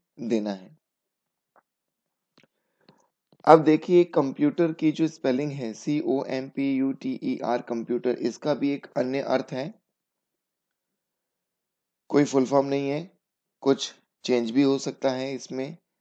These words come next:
लेकिन जनरल मीनिंग में आमतौर की भाषा पे ये आठ शब्दों से मिलकर बना है और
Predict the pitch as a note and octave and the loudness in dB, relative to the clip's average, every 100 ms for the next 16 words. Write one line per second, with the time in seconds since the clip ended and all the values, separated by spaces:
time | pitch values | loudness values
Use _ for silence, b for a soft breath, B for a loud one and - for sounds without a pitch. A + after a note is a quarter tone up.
0 | _ - D3 D#3+ F3 E3+ D3+ _ _ _ | _ -6 -2 0 0 -2 -6 _ _ _
1 | _ - G2+ C3+ C#3+ E3 D#3+ - - B2 | _ -12 4 4 6 2 2 -4 -10 -6
2 | A#2+ B2 B2+ C3 C3 C3+ A#2+ B2 B2 C3+ | -2 -2 -2 -2 -2 -2 0 0 2 0
3 | B2+ B2 A2 A2 A2 A#2+ B2 A#2+ A2+ C#3 | 0 -2 0 -2 0 -4 0 -2 0 -6
4 | - _ _ _ _ _ _ _ _ _ | -8 _ _ _ _ _ _ _ _ _
5 | _ _ _ A2 A#2 B2 - G#2+ G#2 A2 | _ _ _ 2 2 2 -4 -4 -4 -4
6 | - A#2 G#2+ A2+ A2 G#2 A2 A#2+ C#3+ D#3+ | -4 -6 -4 -2 -2 -2 -4 -4 -4 -6